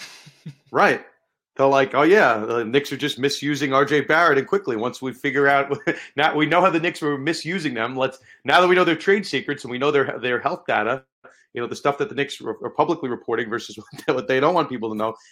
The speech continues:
Speaker 2: and we know about it. But the fact that the Knicks consummated that trade, uh, tells me something that they were very, <laughs> very desperate to offload those contracts. Um, <laughs> I didn't like that part, but you did. I had friends asking me, "What's the legal side of this?" I'm like,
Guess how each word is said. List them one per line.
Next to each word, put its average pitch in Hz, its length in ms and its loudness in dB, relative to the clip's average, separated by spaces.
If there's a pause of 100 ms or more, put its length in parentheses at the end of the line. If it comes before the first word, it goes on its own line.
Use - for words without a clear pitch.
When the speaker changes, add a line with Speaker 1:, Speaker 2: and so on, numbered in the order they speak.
(120)
Speaker 2:
and 107 100 -6
we 139 80 0
know 160 220 4
about 135 180 2
it. - 60 -14
But 104 100 -8
the - 80 -6
fact 180 220 0
that - 80 -6
the 143 80 -2
Knicks 147 240 -6
consummated 131 500 -6
that 113 140 -4
trade, 117 320 -4 (720)
uh, 143 200 -12
tells 202 280 4
me 202 80 2
something 165 420 0
that 113 120 -6
they 127 60 -4
were 127 120 -4
very, 147 500 2 (240)
<laughs> - 220 -20
very 175 440 0
desperate 143 440 0 (320)
to - 60 -12
offload 139 500 0
those 131 220 0
contracts. 123 760 -6
Um, 107 460 -4 (720)
<laughs> - 0 - (840)
I 156 100 2
didn't 214 220 2
like 175 220 2
that 127 240 -4
part, - 280 -8
but 123 140 -4 (340)
you 139 100 -10
did. 160 280 0
I 147 80 -2
had 156 160 0
friends 147 240 0
asking 131 260 0
me, 113 60 -6
"What's 147 180 0
the 156 80 -2
legal 147 240 0
side 120 220 -2
of 107 60 -8
this?" 107 160 -8
I'm 113 100 -10
like, 113 200 -6